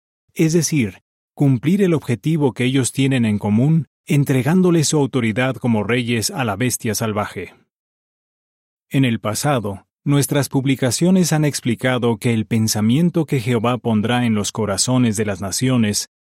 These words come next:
es destruir todas las religiones falsas. Sin embargo, es necesario cambiar esta explicación. El pensamiento que Jehová pondrá en los corazones de las naciones es, en realidad,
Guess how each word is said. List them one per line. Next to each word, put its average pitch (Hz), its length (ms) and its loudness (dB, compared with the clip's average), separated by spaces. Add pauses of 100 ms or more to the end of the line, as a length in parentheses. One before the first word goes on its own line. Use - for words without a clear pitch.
(140)
es 147 300 2
destruir 135 640 0
todas 156 500 0
las 117 240 -4
religiones 110 720 -2
falsas. - 640 -8 (1300)
Sin 139 180 0
embargo, 120 540 0
es 170 160 0
necesario 156 520 2
cambiar 123 360 0
esta 117 180 -4
explicación. 113 840 -4 (560)
El 127 200 0
pensamiento 165 580 0
que 147 140 0
Jehová 135 280 0
pondrá 123 340 0
en 131 80 0
los 117 160 -2
corazones 117 540 -2
de 110 100 -2
las 101 140 -4
naciones 117 560 -2
es, 120 200 0
en 113 120 -2
realidad, 113 600 -2